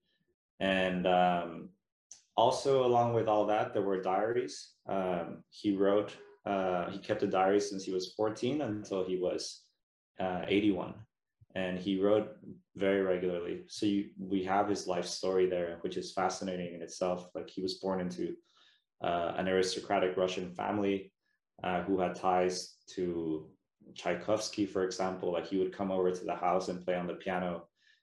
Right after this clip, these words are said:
And they were just truly, like, at the epicenter of, of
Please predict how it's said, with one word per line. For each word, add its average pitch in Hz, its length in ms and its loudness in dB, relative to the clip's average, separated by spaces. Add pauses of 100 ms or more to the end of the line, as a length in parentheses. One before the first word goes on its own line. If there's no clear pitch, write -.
(100)
And 95 100 -4
they 110 80 4
were 117 100 6
just 110 280 -2
truly, 117 260 2
like, 90 200 4
at 90 160 -2
the 85 260 0
epicenter 90 640 -2
of, 80 240 -4 (140)
of 82 280 -4